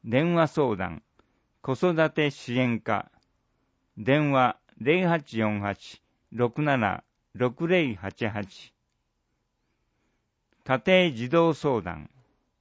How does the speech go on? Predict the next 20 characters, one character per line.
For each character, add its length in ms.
二 180
十 260
一 240
日 300
か 140
ら 260
二 240
十 240
三 300
日 320
を 80
除 360
く 280
月 360
曜 160
か 160
ら 160
金 300
曜 220
日。 220